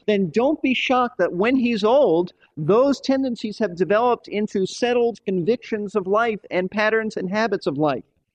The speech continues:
That's what he's talking about. You see, that's a better interpretation based on the book of Proverbs, based on the, um, on the Hebrew language,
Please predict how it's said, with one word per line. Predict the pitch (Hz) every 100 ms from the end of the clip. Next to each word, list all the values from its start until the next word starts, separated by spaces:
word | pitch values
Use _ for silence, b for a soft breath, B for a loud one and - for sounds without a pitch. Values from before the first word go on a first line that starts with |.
| _
That's | 269 -
what | 262
he's |
talking | - 156 139
about. | 139 139 165 - _ _ _ _ _ _ _ _ _ _ _ _
You | -
see, | 247 240 202
that's | 226 285 -
a |
better | 196 247 294 226
interpretation | 185 214 202 175 208 240 - 160 b b _
based | 208 254 -
on | 208
the | 175
book | 226 240
of | -
Proverbs, | - 240 190 135 127 170 - _ _
based | 220 254 -
on | 220 196
the, | 185 185 180 170
um, | 151 165 143 123 117 _ _ _ _ _ _ _ _ _
on | 208
the | 185
Hebrew | 165 254 208 202
language, | 165 196 269 196 151 170 - -